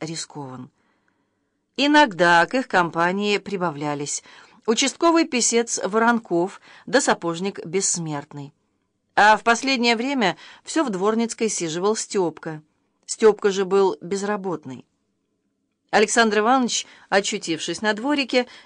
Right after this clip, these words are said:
явственно слышал, как из Дворницкой долетала до слуха его все та же песенка. "Кто конторщика не любит, а я стала бы любить.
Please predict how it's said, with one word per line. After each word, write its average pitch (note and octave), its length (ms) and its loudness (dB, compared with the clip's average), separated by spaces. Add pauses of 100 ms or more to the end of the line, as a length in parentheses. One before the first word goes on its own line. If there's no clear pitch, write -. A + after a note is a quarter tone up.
явственно A#3+ 600 0
слышал, F3+ 540 -4 (160)
как G3+ 220 -2
из F#3+ 80 -8
Дворницкой F3 800 -4 (240)
долетала A#3 600 4
до G#3 160 2
слуха A#3 440 -6
его D#3+ 340 -2 (180)
все E4+ 180 -4
та G#3+ 180 0
же G#3 140 -4
песенка. D3 680 -8 (1120)
"Кто A#3+ 580 2 (880)
конторщика G#3+ 960 2
не E3 200 -4
любит, A3 520 -4 (920)
а F#3 160 4
я D#3+ 220 0
стала F#3+ 360 2
бы G3+ 160 -4
любить. F#3+ 500 -8